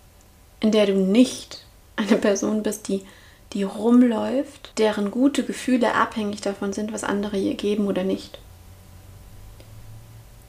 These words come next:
Die nicht rumläuft und entweder kriegt sie positive Gefühle gegeben oder negative. Sondern du kommst wieder komplett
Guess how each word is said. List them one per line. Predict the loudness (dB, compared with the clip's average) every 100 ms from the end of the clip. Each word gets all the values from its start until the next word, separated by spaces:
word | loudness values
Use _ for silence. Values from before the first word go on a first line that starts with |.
| -20 -20 -4
Die | 0
nicht | 4 6 4 -4 2
rumläuft | 6 8 6 0 -2 -4 -12 -18 -20 -20 -20 -20 -20 -20 -20 -20 -20 -20 -20 -12 -4
und | 0
entweder | 2 0 0 0
kriegt | -2 -6
sie | -8
positive | 2 4 4 2 0 2 0
Gefühle | -2 -2 -4 -4
gegeben | -6 -6 -4 -2
oder | -2 -2
negative. | -2 -4 -6 -10 -14 -18 -20 -20 -18 -18 -18 -18 -18 -18 -20 -20 -20 -20 -20 -20 -20 -20 -20 -20 -20 -20 -12
Sondern | -2 0 0 -2
du | -4
kommst | -4 -4 -4
wieder | -4 -6
komplett | -6 4 6 6 4 -2 -2 -8